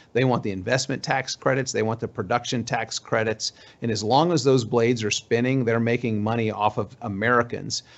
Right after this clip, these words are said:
Uh, it's that money being taken out of one of our pockets against our wish.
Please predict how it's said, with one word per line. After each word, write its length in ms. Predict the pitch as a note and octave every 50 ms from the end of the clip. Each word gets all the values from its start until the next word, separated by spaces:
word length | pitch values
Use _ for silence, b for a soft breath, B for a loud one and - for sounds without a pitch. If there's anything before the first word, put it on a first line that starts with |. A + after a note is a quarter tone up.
| b b -
Uh, 140 | G#2 G2+ G2+ G#2
it's 160 | A2 - -
that 120 | A#2 G#2+
money 300 | A2 A2 A#2+ B2 B2+ A#2+
being 200 | G#2+ A2+ G#2 G#2
taken 320 | - - B2 A2 - G#2+ G#2
out 120 | G2 G2
of 80 | F#2 F#2
one 200 | G2 A2+ B2 B2
of 120 | A2 G#2+
our 100 | G2 F#2
pockets 540 | - - G2+ G2 G2 - - F2 - - - -
against 380 | F#2+ F#2+ A2 A2+ G#2+ - -
our 140 | G2+ F#2+ F#2+
wish. 420 | F#2+ G2+ G2 F#2 G#2 - - -